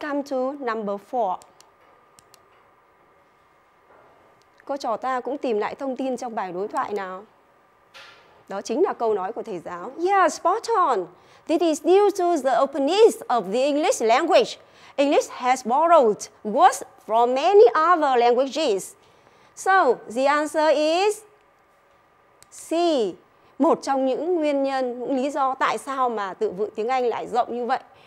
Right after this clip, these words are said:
đó chính là mượn từ từ nhiều ngôn ngữ khác. Ok? The last one. Cô trò ta cùng quay lại phải buổi thoại một lần nữa nhé.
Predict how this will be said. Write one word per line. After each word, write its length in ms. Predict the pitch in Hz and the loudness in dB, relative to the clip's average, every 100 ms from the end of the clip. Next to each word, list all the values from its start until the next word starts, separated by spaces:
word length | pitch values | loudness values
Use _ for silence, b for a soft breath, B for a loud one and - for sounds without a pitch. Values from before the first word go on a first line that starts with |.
| b | b
đó 180 | - 185 | -12 -10
chính 280 | 233 226 339 | -6 -4 -2
là 280 | 294 202 196 | -2 -4 -6
mượn 320 | 202 226 226 - | -4 -2 -2 -4
từ 180 | 208 180 165 | -6 -6 -10
từ 80 | 196 | -10
nhiều 400 | 170 180 175 160 b b b | -8 -10 -10 -14 b b b
ngôn 180 | 226 214 | -2 -2
ngữ 80 | 220 | -4
khác. 300 | - 339 370 _ - | -6 -10 -12 _ -16
Ok? 180 | 247 320 285 330 453 - _ _ _ _ b b b b 233 | -12 -2 0 0 -2 -14 _ _ _ _ b b b b -2
The 100 | 277 | 2
last 340 | 330 494 - | 4 4 2
one. 400 | 262 262 277 254 185 175 - - _ _ _ _ _ _ _ _ _ _ _ _ b b b b | 4 6 6 6 2 -4 -14 -20 _ _ _ _ _ _ _ _ _ _ _ _ b b b b
Cô 120 | 311 | -4
trò 180 | 311 277 | 0 0
ta 200 | 226 277 | 0 -2
cùng 240 | 277 247 226 | 0 0 2
quay 220 | 277 277 | 0 0
lại 260 | 285 131 | 0 -2
phải 200 | 160 175 | -2 -4
buổi 140 | 196 180 | -4 -4
thoại 240 | 233 - | -4 -6
một 300 | 202 196 202 | -4 -4 -4
lần 240 | 196 208 196 | -4 -4 -2
nữa 120 | 208 | -2
nhé. 240 | 285 330 | -2 -6